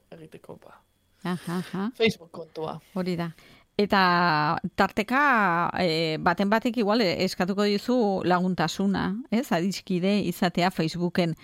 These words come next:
Speaker 2: Eta, e, nola gelditzen zara harrituta, baina nork eskatzen dit, hola laguna, e, e,
Speaker 1: E, az-
Speaker 2: egitea Facebook bitartez?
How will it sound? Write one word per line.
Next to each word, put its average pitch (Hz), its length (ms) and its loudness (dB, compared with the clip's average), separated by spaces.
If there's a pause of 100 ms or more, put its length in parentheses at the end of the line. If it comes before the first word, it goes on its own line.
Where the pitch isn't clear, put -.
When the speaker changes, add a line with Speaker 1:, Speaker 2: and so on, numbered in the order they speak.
(440)
Speaker 2:
Eta, 180 320 2 (300)
e, 185 260 0
nola 185 240 2
gelditzen 190 320 0
zara 165 240 2
harrituta, 175 360 2
baina 160 200 -4
nork 160 320 -4
eskatzen 233 500 -2
dit, 180 300 -4 (300)
hola 185 260 2
laguna, 175 480 0 (440)
e, 185 100 0
e, - 180 -2
Speaker 1:
E, 185 220 2
az- 175 100 6
Speaker 2:
egitea 180 400 0 (300)
Facebook 175 440 -6
bitartez? 170 920 -8